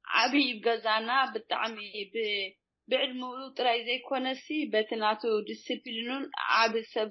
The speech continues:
ምዃኑ ተሓሳስብኡን ብጣዕሚ ዓብዪ ክብረት ዘለዎ እዩ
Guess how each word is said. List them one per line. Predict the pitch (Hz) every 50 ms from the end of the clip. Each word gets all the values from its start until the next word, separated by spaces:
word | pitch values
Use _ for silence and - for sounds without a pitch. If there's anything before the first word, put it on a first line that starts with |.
| 202
ምዃኑ | 214 220 226 - - 247 226 233 247 262 262
ተሓሳስብኡን | - - - - 226 226 - 220 226 226 - 240 220 214 226 220 220 220 226 254 254
ብጣዕሚ | 214 - - - 226 220 220 220 - - -
ዓብዪ | 220 226 220 202 214 208 202 - _ _ _ _
ክብረት | - 269 233 240 233 233
ዘለዎ | - 214 220 208 208 208 202
እዩ | 196 190 202